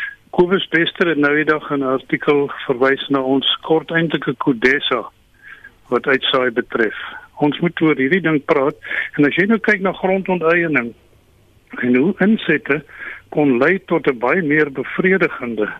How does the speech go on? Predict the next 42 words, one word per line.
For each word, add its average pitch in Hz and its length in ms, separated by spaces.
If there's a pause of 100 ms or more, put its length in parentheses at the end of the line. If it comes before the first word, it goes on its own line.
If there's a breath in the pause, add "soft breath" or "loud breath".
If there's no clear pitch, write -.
(760 loud breath)
<clears throat> - 0
eh, 127 720 (460 loud breath)
jy 127 80
weet, 131 140
kon 147 220
sy 151 120
eindproduk, 139 840 (640 loud breath)
dan, 139 400 (360 loud breath)
dan 147 220
is 156 120
dit 165 160
net 175 160
nodig 147 420
dat 151 200
ons 147 180
hieroor 156 340
praat. 190 420 (420 loud breath)
Jy 156 100
weet, 165 180
die 202 80
S - 100
A 214 80
I 185 80
K 190 200
het 185 160
'n 170 100 (100)
ongelooflike 185 760
rol 156 260
om 147 160
te - 100
speel. 143 440
Ek 160 200
dink, 208 240 (720 loud breath)
eh, 151 180
die 135 140
wit 180 220
mense 190 380
in 160 120
die 156 80
land 156 300 (300)
onderskat 175 680
eintlik 208 360